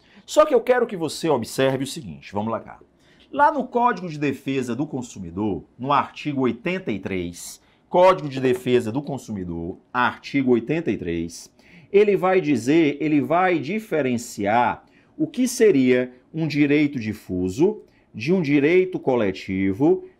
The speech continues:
de um direito individual homogêneo. Então, eu vou colocar isso aqui, ó. Direito coletivo, você já separa e faz isso, ó.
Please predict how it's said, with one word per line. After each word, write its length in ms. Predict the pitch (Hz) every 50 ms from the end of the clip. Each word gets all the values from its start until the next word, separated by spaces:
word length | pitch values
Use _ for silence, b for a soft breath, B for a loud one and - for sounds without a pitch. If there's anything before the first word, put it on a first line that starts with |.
| B
de 160 | 117 117 156
um 60 | 190 190
direito 640 | 151 147 135 120 123 123 131 127 127 143 143 143 -
individual 1120 | 208 220 247 262 226 208 208 175 185 180 165 160 139 127 117 117 117 120 120 120 117 - -
homogêneo. 1120 | - 156 160 160 160 160 143 110 98 113 120 123 123 120 120 120 117 107 95 80 76 - - b b b b b b b
Então, 220 | 107 - 127 131
eu 80 | 131 123
vou 180 | 123 131 135
colocar 480 | 131 143 143 139 135 127 - 123 120 117
isso 160 | 113 - -
aqui, 240 | 143 139 - 98 76
ó. 120 | 67 60 - _ b b b b b b
Direito 580 | 120 120 165 202 202 226 269 294 294 - - 214
coletivo, 800 | - 190 151 135 107 95 - - - 156 160 170 151 113 101 95
você 260 | 107 123 120 - 139
já 120 | 123 151
separa 580 | 139 - 151 131 123 - 131 131 131 139 143 147
e 60 | 143
faz 360 | 143 - 151 160 165 143 123
isso, 340 | 117 113 104 - - - 110
ó. 200 | 98 90 82 76